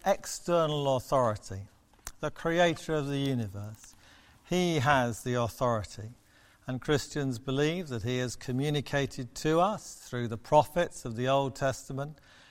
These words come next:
and the apostles of the New. And it is there now recorded for us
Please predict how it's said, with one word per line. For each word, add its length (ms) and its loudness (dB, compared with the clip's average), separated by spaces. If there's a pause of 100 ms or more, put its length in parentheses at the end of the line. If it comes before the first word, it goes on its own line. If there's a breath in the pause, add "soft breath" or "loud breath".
(160 loud breath)
and 140 -6
the 80 -2
apostles 760 0
of 180 -4
the 120 -2
New. 400 -4 (1000 soft breath)
And 160 -2
it 120 -4
is 180 -2
there 380 2
now 300 0
recorded 640 -4
for 340 -2
us 340 -4